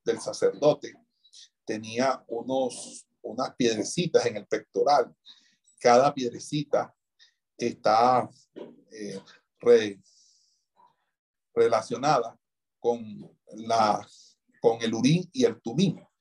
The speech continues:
Que cuando se iba a consultar, eh, eh, luces y perfecciones, el, el, el sinónimo del significado de eso.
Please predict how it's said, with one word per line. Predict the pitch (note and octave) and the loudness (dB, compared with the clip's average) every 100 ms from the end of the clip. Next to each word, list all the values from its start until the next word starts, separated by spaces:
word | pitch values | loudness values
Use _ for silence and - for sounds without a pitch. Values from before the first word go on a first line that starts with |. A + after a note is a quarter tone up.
| _ _ | _ _
Que | - | 0
cuando | B2 A2 G2+ | 2 2 -6
se | - | 0
iba | A#2+ | 2
a | - | 4
consultar, | E3 D#3 D#3 D3 - C3 C3+ - _ - _ _ _ _ _ | 2 0 -4 -4 0 0 0 -10 _ -20 _ _ _ _ _
eh, | - A2+ A2 G#2 | -10 -8 -8 -12
eh, | - _ - - G2+ | -16 _ -20 -14 -8
luces | G#2+ B2+ C#3+ D#3+ D#3 | -2 4 4 6 4
y | |
perfecciones, | C#3+ C#3+ C#3+ - - B2+ C#3+ F#2 - - | 4 2 2 0 0 0 0 -4 -4 -8
el, | A#2+ A#2+ | -8 -8
el, | A#2+ A#2+ | -6 -4
el | A2 | -2
sinónimo | B2 A#2+ A#2+ B2+ A#2+ | 0 4 4 4 0
del | A2+ | -2
significado | - A2 G#2 G2+ G#2+ | -8 -8 -2 2 6
de | G#2+ | 4
eso. | F#2+ | 2